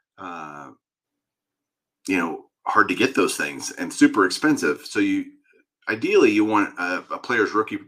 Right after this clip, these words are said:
card to be considered something, not necessarily the earliest issued, but the earliest issued and the most widely available. I think that's a reasonable expectation to, on a rookie card. Probably mo-, one of the rarest rookie cards for a Hall of Famer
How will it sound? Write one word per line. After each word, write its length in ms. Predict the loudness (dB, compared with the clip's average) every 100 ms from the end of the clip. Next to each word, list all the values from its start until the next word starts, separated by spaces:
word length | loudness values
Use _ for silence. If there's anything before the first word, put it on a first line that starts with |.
| -8
card 280 | 0 0 0
to 60 |
be 100 | -6
considered 460 | -6 -6 -4 -4 -4
something, 440 | -8 -8 -8 -4
not 160 | -2 0
necessarily 400 | -2 2 2 2
the 120 | -2
earliest 480 | 0 0 0 -4 -4
issued, 480 | -6 -4 -6 -6 -10 _ _ _ _ _ -20 -12
but 100 | -6
the 100 | -2
earliest 440 | 0 2 0 0
issued 460 | -2 0 -2 -2 -4
and 280 | -2 -2 -2
the 60 |
most 340 | -2 -2 -4 -4
widely 380 | -2 -2 -6 -8
available. 560 | -8 -12 -12 -16 -20 _ _ _ -20
I 40 |
think 200 | -8 -4
that's 240 | 0 0 0
a 100 | -2
reasonable 680 | -2 -4 -4 -8 -8 -10 -8
expectation 760 | -10 -8 -10 -8 -8 -8 -10 -14
to, 120 | -16 -12
on 100 | -10
a 80 | -10
rookie 260 | -10 -12 -16
card. 280 | -16 -16 -16 _ _ _ _ _ -20 -20 _ _ _ -20 _ _ _
Probably 320 | 6 8 8
mo-, 220 | 8 2
one 160 | 0 0
of 80 | 0
the 100 | -4
rarest 640 | -2 2 4 2 0 -6
rookie 280 | -6 -6 -8
cards 360 | -8 -6 -6 -8
for 180 | -10
a 60 | -8
Hall 240 | -6 -6
of 100 | -8
Famer 480 | -12 -14 -10 -10 -12